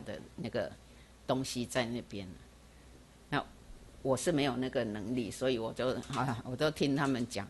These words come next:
啊。<laughs> 然后，然后他们就，哎，有一个也是，哎，他的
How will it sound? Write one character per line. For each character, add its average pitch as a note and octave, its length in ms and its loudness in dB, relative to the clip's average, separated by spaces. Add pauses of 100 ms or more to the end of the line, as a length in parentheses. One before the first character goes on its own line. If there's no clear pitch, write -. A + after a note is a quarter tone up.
(120)
啊。 B2 180 -6 (1500)
<laughs> - 0 -
然 C3+ 120 2 (180)
后， F3 160 6 (1900)
然 D#3+ 120 2
后 F3 80 4
他 G#3 120 2
们 F#3 240 4 (280)
就， F3+ 240 6 (500)
哎， C3 300 0 (180)
有 D#3 160 6
一 D#3+ 140 8
个 D#3 340 10 (640)
也 C#3 160 6
是， D3+ 300 4 (880)
哎， C#3+ 100 -4 (340)
他 F#3+ 140 6
的 F3+ 260 4